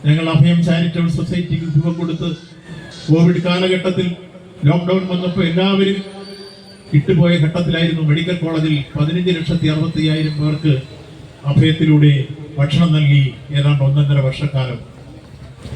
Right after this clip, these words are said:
ആ കാലഘട്ടത്തിൽ ഡെയിലി മൂവായിരം നാലായിരം ആളുകൾക്കാണ് മെഡിക്കൽ കോളേജിൽ ഞങ്ങൾ ഭക്ഷണം കൊടുത്തുകൊണ്ട്.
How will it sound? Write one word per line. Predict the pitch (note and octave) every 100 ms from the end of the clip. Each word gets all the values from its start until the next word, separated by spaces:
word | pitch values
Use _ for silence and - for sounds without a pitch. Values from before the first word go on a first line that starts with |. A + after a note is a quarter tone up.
| - - -
ആ | D#3 F#3
കാലഘട്ടത്തിൽ | F#3 G3 G3+ G3 G3 G3
ഡെയിലി | G3 G3 F#3
മൂവായിരം | F#3 G3 F#3+ F#3
നാലായിരം | F3+ F3+ F3+ F3 E3+
ആളുകൾക്കാണ് | F3+ E3+ E3+ D#3+
മെഡിക്കൽ | D#3+ D#3+
കോളേജിൽ | D#3 D3 D#3 D3+
ഞങ്ങൾ | D3+ C3+
ഭക്ഷണം | C3 D#3
കൊടുത്തുകൊണ്ട്. | D3 C#3 C#3+ B2+ -